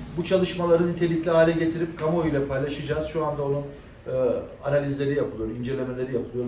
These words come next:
Bu bölgelerde neler yapabiliriz? Esenyurtluların en azından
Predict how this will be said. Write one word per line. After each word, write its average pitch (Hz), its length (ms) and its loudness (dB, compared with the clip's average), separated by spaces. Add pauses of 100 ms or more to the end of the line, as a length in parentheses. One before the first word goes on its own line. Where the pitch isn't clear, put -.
(120)
Bu 127 60 -8
bölgelerde 123 460 0
neler 123 200 0
yapabiliriz? 117 720 -6 (480)
Esenyurtluların 156 760 0
en 170 120 0
azından 151 560 0